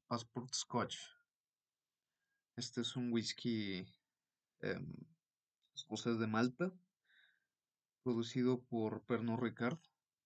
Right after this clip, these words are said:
Em, me parece que fue mezclado originalmente por Jimmy Lang en los años sesenta, después de haber adqui-, adquirido, em,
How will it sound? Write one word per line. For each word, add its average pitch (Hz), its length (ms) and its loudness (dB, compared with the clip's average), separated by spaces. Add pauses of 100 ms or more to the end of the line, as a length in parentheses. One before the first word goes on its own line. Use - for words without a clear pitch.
(1800)
Em, 85 580 -4 (840)
me 123 100 -4
parece 123 340 -2
que 117 100 0
fue 120 140 2
mezclado 123 440 4
originalmente 113 680 2
por 95 260 -8
Jimmy 110 240 -2
Lang 107 320 -2
en 110 100 -4
los 104 200 -6
años 117 200 -4
sesenta, 127 460 -2
después 117 360 -4
de 110 80 0
haber 107 220 0
adqui-, 110 420 -4
adquirido, 107 720 -2 (960)
em, 90 360 -2